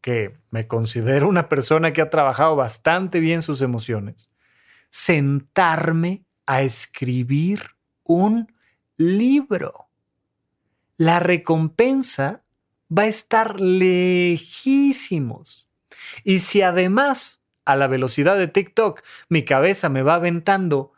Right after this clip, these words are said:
estas ideas del síndrome del impostor, "Esto es una estupidez, nunca lo vas a hacer bien, no vas a terminarlo,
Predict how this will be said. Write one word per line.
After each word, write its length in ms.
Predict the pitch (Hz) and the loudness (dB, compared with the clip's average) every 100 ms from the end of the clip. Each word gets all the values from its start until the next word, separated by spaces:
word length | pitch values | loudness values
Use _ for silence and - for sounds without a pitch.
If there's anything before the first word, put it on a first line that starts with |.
| _ _ | _ _
estas 480 | 165 160 - 185 - | -2 -2 0 -2 -2
ideas 520 | - 143 151 175 175 147 | -2 0 2 2 0 0
del 240 | 139 127 | -2 -2
síndrome 500 | - 170 170 156 151 | -2 -2 0 -2 0
del 160 | 143 143 | 0 -2
impostor, 640 | 139 156 - 175 175 - _ _ _ _ - | -4 -4 0 2 2 -4 _ _ _ _ -4
"Esto 240 | 180 - | -2 -2
es 100 | 151 | -2
una 160 | 143 127 | -2 -4
estupidez, 880 | - 127 151 165 226 233 233 - | -4 -4 0 2 2 2 -2 -6
nunca 360 | - 160 170 156 | -2 -2 0 0
lo 120 | 127 | 0
vas 220 | 123 123 | 0 -2
a 40 | 120 | -4
hacer 260 | - 135 | -2 -2
bien, 580 | 139 196 208 202 196 160 | 0 0 2 0 -2 -2
no 160 | 151 156 | 0 2
vas 280 | 147 135 - | 2 0 -6
a 120 | 113 | -4
terminarlo, 880 | 120 117 139 165 190 190 185 180 | -4 -2 0 2 2 2 2 0